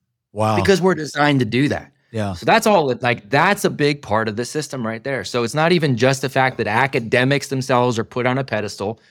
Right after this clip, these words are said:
Speaker 2: and we can argue all day long whether or not academics matter as much as we make it seem like it, but we're not going along with somebody's natural development, you know? And so again, it, it, being able to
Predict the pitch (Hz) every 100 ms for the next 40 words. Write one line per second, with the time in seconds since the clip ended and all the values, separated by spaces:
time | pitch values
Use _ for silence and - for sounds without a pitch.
0 | _ - 101 113 139 127 117 127 120 117
1 | 113 117 120 110 110 123 110 107 107 113
2 | 117 110 117 113 113 107 107 104 113 120
3 | 107 92 110 110 95 101 98 104 101 95
4 | - 160 143 85 104 - _ - 117 117
5 | 123 139 135 127 127 120 113 110 110 104
6 | - 113 107 98 98 92 92 85 87 98
7 | 110 - _ _ _ _ _ 110 107 101
8 | 110 110 127 123 143 101 101 123 117 _
9 | _ _ _ _ _ - - _ _ 123
10 | 156 175 151 131 123